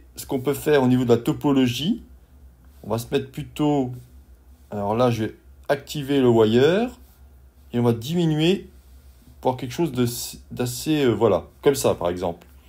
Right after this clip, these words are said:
Je vais cliquer sur Validate et je reprends l'outil Paint. Si je viens ici à cet endroit-là, je vais prendre par exemple du rouge et je vais faire ça. Regardez ce qui se passe.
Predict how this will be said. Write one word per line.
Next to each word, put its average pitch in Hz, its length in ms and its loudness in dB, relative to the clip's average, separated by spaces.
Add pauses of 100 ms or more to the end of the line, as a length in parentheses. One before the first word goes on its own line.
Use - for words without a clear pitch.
(480)
Je 110 100 -8
vais 185 100 0
cliquer 180 360 0
sur 120 400 0
Validate 117 920 0 (2000)
et 139 60 2
je 127 100 0
reprends 127 320 4
l'outil 180 480 -2 (440)
Paint. 104 460 0 (1300)
Si 269 200 0
je 285 60 0
viens 254 260 4
ici 190 360 2
à 156 40 6
cet 131 140 -2
endroit-là, 147 560 4 (160)
je 127 160 -2
vais 123 40 -6
prendre 135 220 2
par 120 140 4
exemple 113 300 2
du 113 100 0
rouge 233 380 2 (1120)
et 160 60 -2
je 165 40 -2
vais 226 60 0
faire 220 180 0
ça. - 320 -2 (640)
Regardez 196 220 0
ce - 80 -6
qui 160 80 -4
se - 80 -6
passe. - 480 0